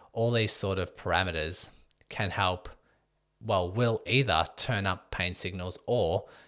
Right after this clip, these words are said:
turn down pain signals if you're addressing the right things. So, um, a lot of that's to do with the, the chronic sort of pain episodes. But if you find yourself constantly in the,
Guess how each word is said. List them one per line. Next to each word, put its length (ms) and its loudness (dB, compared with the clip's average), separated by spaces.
turn 320 2
down 320 4
pain 260 0
signals 440 -6
if 180 -12
you're 180 -2
addressing 540 -2
the 100 -4
right 240 0
things. 460 -6
So, 480 2
um, 460 0
a 100 0
lot 200 4
of 60 2
that's 260 4
to 60 0
do 180 -2
with 160 -4
the, 240 -2
the 100 -2
chronic 520 -4
sort 240 0
of 140 -4
pain 280 0
episodes. 720 -2
But 180 2
if 120 -8
you 80 -6
find 260 -2
yourself 300 -2
constantly 480 -2
in 100 -2
the, 240 -4